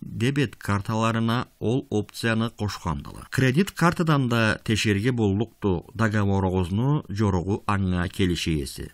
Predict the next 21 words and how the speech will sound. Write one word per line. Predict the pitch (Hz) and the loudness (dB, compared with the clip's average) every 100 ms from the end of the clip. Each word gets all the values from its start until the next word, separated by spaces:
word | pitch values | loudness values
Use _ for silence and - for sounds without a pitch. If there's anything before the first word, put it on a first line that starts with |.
| - | -10
Сатуу | - 127 180 226 | -2 0 2 2
эткен | 220 - 180 | 0 0 0
точкала | 165 131 139 - 160 165 170 - | 0 -2 -4 -2 0 2 0 -2
бу | 117 143 | -2 0
жумушка | 143 117 95 - 110 156 - | 0 0 -2 0 0 0 -4
комиссия | - 92 110 - 117 | -2 0 0 -2 -4
алмайдыла. | - 117 123 90 - 67 - - | -4 -2 -2 -2 -6 -10 -12 -14
Алая | - 98 110 117 117 | -8 -4 -2 -2 -2
банкла | 107 101 92 101 110 135 - | 0 0 0 0 0 0 -2
бу | 110 | -4
услугага | - 110 - 127 131 147 127 139 - | -2 -2 -4 -8 -2 0 2 -2 -2
кеслерине | - 104 - 104 95 95 110 135 139 - | -2 -2 -2 -2 0 0 2 0 -2 -6
тарифлерин | 101 98 82 92 87 92 104 | -2 0 -2 -2 -2 0 -2
саладыла. | 98 90 78 - - - - | -2 -2 -2 -6 -14 -14 0
Ол | 160 | 2
себептен | 220 202 180 - 151 160 - | 2 2 0 0 2 2 4
эм | 156 156 | 4 4
алга | 123 92 110 143 - | 4 2 2 0 -2
сиз | - 131 143 | -6 -4 -4
хайырланган | - 117 113 104 98 95 95 92 82 | -2 2 2 2 2 2 2 2 0
банк | - 101 135 156 - | -2 2 2 0 -6